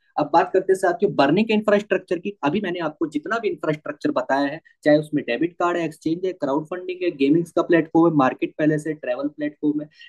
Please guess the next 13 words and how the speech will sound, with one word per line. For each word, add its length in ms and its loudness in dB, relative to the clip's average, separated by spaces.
या 140 6
cashback 520 0
voucher, 340 -2
तो 60 0
साथियों 420 0
इसमें 280 0
जितना 300 -2
भी 120 0
Ultima 400 -4
token 280 -2
हमारा 280 -4
यूज़ 360 -2
होगा 280 0